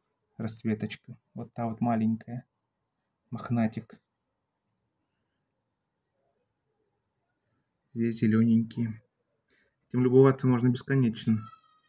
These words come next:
А у меня еще, говорю, и хиверии, и сансеверии. Любуюсь.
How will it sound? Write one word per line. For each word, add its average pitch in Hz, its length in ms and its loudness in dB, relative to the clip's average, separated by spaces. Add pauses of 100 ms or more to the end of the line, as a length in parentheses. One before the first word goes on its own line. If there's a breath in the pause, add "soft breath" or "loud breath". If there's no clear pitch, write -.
(720)
А 120 60 -8
у 117 40 2
меня 123 100 4
еще, - 360 -2
говорю, 117 180 2
и 120 100 4
хиверии, 175 840 8 (200)
и - 60 -20
сансеверии. 170 1040 6 (2500)
Любуюсь. 151 840 0